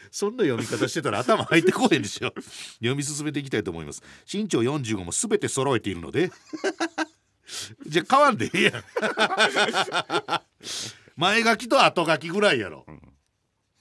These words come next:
Speaker 1: えー、一周したら身長と比較しながら、あ、でも結構過失修正はしてますから、ちょこちょこ。そこは楽しんでいただきたい。読もうかなとも考えております。ルネラジオ聞き始めてから早五年。ヒゲ男爵の男爵の方から、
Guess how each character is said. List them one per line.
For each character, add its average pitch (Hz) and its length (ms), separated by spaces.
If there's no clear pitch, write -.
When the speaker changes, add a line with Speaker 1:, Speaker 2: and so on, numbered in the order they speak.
Speaker 1:
え 92 240
ー、 113 120
一 - 20
周 160 400
し - 80
た 190 140
ら 170 160
身 135 260
長 107 160
と - 100
比 - 80
較 117 220
し 135 100
な 135 100
が 127 80
ら、 92 120
あ、 - 60
で 151 80
も 120 160
結 185 160
構 120 140
過 127 180
失 123 220
修 143 180
正 104 160
は 71 220
し - 120
て 120 80
ま 107 100
す - 80
か 78 80
ら、 71 60
ち - 80
ょ 76 40
こ 69 80
ち - 80
ょ 71 60
こ。 - 140
そ - 140
こ 160 80
は 127 100
楽 90 200
し 85 120
ん 78 40
で 73 80
い 71 40
た 76 80
だ 67 80
き - 80
た - 60
い。 - 60
読 101 140
も 107 140
う 85 40
か 98 120
な 156 120
と 107 120
も 87 80
考 80 240
え 73 100
て - 80
お 95 60
り 143 40
ま 202 120
す。 147 140
ル 98 120
ネ 101 100
ラ 95 140
ジ 78 100
オ 82 40
聞 98 120
き 90 100
始 92 140
め 92 80
て 82 80
か - 80
ら 73 60
早 104 180
五 80 160
年。 143 160
ヒ 95 100
ゲ 110 100
男 113 140
爵 95 180
の 80 80
男 101 200
爵 123 180
の 117 80
方 117 140
か 80 100
ら、 123 140